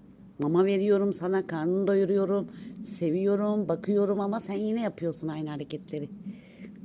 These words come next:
Heh. Hı. Niye yapıyorsun aynı hareketleri? Söyle bana. Neden? Hadi hava soğuk, ben gidiyorum, sen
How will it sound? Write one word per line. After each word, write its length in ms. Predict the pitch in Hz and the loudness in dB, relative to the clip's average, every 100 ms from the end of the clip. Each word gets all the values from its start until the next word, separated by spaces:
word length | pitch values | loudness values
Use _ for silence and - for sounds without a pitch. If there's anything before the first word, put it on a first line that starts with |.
| - | -4
Heh. 140 | 202 - - - - - - - - - - - - - - | -2 -2 -10 -20 -20 -20 -18 -18 -18 -18 -20 -20 -20 -18 -6
Hı. 160 | 190 - - - - - - - - - - - - - - - - - - - | -4 -4 -10 -20 -18 -18 -18 -18 -18 -18 -16 -14 -14 -14 -16 -20 -20 -20 -18 -8
Niye 200 | 165 208 | -4 -2
yapıyorsun 460 | 202 - 147 - 151 | -4 -6 -12 -8 -6
aynı 240 | 135 139 | -6 -6
hareketleri? 600 | 127 131 - - 139 120 | -8 -10 -12 -10 -10 -8
Söyle 340 | - 180 151 | -4 -2 -2
bana. 180 | 123 120 113 - - - - - - - - - - | -4 -8 -10 -14 -18 -18 -18 -20 -20 -20 -18 -18 -10
Neden? 300 | 151 180 156 - - - - - - - - - - - - - - - - - - - - - - - | -2 -2 -2 -6 -20 -20 -20 -20 -20 -20 -20 -20 -20 -20 -20 -20 -18 -18 -18 -18 -18 -18 -20 -18 -14 -4
Hadi 160 | 180 | 0
hava 240 | 190 180 202 | 0 0 0
soğuk, 460 | - 214 214 - | 4 4 4 0
ben 180 | 175 180 | 2 2
gidiyorum, 380 | 180 175 180 143 | 2 2 2 0
sen 220 | - 175 | -2 -4